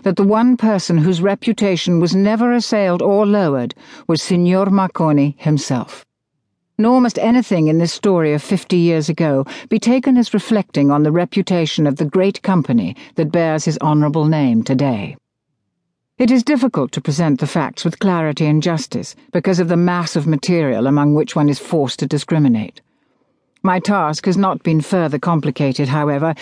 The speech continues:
by any personal bias, because my affections have not become engaged on either side. The case was prosecuted viciously and without humility or charity,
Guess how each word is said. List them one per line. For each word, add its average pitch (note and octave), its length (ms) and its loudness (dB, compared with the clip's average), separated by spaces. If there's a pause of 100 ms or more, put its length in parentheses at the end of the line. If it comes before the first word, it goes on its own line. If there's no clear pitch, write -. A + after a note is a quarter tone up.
(200)
by G3 180 0
any A#3 300 2
personal E3 640 0
bias, B2+ 480 -4 (480)
because A3 260 0
my A#3 180 2
affections G#3+ 600 0 (160)
have G#3+ 120 2
not A3+ 300 0
become G3+ 300 2
engaged F#3 640 0
on D#3+ 180 2
either E3 280 -2
side. D#3+ 540 -2 (1160)
The G#3+ 100 0
case A3 400 0
was A3+ 140 0
prosecuted F#3 680 -2
viciously C#3+ 600 -2 (180)
and D#3+ 120 0
without F3+ 340 0
humility D#3+ 640 0
or D#3 100 0
charity, C#3 640 -4